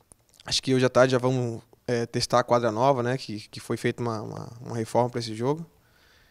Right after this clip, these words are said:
E eu acho que a, que a equipe também tá bem preparada, a gente treinou bastante aí.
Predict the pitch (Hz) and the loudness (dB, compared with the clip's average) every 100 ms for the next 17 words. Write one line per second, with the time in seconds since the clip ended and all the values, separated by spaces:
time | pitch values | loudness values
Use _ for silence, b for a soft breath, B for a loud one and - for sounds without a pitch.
0 | b _ 123 117 123 123 - 127 123 117 | b _ -4 2 2 2 -2 0 2 0
1 | - 120 - 131 120 123 120 117 135 135 | -2 -4 -4 -4 -2 -2 -2 -2 0 2
2 | - 117 127 123 120 120 - 120 123 120 | 4 4 4 0 -6 -6 -4 -4 -2 -4
3 | - 123 127 113 127 | -4 -6 -4 -4 -4